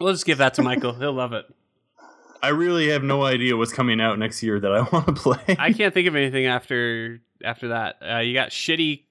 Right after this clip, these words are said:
Speaker 1: Caveman Far Cry, and you got Uncharted. And, uh, that's it. That's all the games.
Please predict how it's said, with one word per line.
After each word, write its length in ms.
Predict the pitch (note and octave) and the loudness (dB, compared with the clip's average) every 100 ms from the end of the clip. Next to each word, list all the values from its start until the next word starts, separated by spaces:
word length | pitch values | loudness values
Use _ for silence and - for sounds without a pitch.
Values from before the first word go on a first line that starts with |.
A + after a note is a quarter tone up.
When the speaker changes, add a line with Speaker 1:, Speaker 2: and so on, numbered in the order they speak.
| - | -2
Speaker 1:
Caveman 440 | D#3+ D#3 D#3 C#3+ | 0 2 2 2
Far 240 | - C3 | 2 0
Cry, 340 | B2 C3 A#2+ A#2+ | 2 2 4 2
and 260 | A#2+ - A#2+ | -2 -8 -6
you 60 | |
got 160 | B2 A#2+ | -4 -2
Uncharted. 600 | B2 A#2+ B2+ A2 G#2 - _ _ _ _ _ _ _ _ _ | -4 0 0 0 -6 -14 _ _ _ _ _ _ _ _ _
And, 500 | A2+ A2+ A2 G#2+ A2 | -6 -4 -4 -6 -6
uh, 420 | A#2 A2+ A2+ A2+ A2+ | -4 -2 0 0 -2
that's 200 | C3+ F#3+ | -2 -2
it. 220 | G3 - _ | -2 -4 _
That's 200 | A#2 - | -12 -4
all 140 | D3+ | -4
the 80 | D3+ | -2
games. 560 | E3 E3+ A2+ - - | 0 0 -2 -12 -20